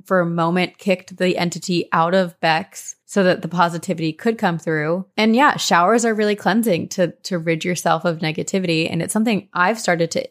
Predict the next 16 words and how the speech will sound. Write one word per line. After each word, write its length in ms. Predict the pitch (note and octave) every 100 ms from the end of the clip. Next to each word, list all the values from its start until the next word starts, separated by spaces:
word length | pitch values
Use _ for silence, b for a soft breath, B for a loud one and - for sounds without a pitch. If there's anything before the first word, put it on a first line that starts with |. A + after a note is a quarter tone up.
| -
add 200 | F3 D#3
into 220 | D#3 D#3 D#3+
my 200 | D#3 F#3+
routine 540 | G3 E3+ - D#3+ E3
is 480 | - F3 D#3+ D#3+ - -
if 140 | F3
I'm 160 | F#3 F3
feeling 340 | F#3 F#3 F#3
negative, 460 | D#3+ D#3 E3 D3+ F3+ _ D#3
I 60 |
love 200 | F3 D3+
showers. 480 | - D3 - F#3 - -
I 60 | F3+
love 280 | F3+ E3
hot 220 | - D3+ -
water. 340 | D#3 - F#3+